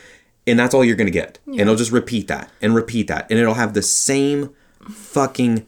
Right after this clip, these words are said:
Speaker 1: songs.
Speaker 2: Whereas on the flip side, it seems like with Google Play Music, if you, like, put a thumbs down for a song,
Speaker 1: Mm-hmm.
Speaker 2: then it will pay attention to that, and
Speaker 1: Yeah.
Speaker 2: it won't give you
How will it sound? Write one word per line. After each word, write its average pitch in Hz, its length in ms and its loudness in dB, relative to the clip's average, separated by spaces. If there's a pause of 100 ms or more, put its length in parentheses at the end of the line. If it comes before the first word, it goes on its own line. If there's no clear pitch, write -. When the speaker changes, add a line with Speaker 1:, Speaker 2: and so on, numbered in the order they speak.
(100)
Speaker 1:
songs. 87 760 -2 (220)
Speaker 2:
Whereas 220 400 -4
on 214 160 -6
the 202 80 -6
flip 262 220 -6
side, 175 300 -6
it 175 80 -8
seems 180 260 -8
like 185 240 -6
with 185 160 -12
Google 190 360 -4
Play 214 300 -4
Music, 175 500 -4
if 185 180 -12
you, 180 320 -6 (480)
like, - 440 -12 (680)
put 208 120 -8
a 190 60 -6
thumbs 202 300 -6
down 190 400 -6
for 196 160 -10
a 190 80 -10
song, 196 500 -8
Speaker 1:
Mm-hmm. 190 140 -4
Speaker 2:
then 247 120 2
it 240 80 0
will 220 100 -4
pay 233 160 -4
attention 202 420 -8
to 165 80 -14
that, 170 320 -10
and 185 140 -6
Speaker 1:
Yeah. 131 180 4
Speaker 2:
it - 40 0
won't 220 260 -6
give 196 220 -4
you 185 420 -4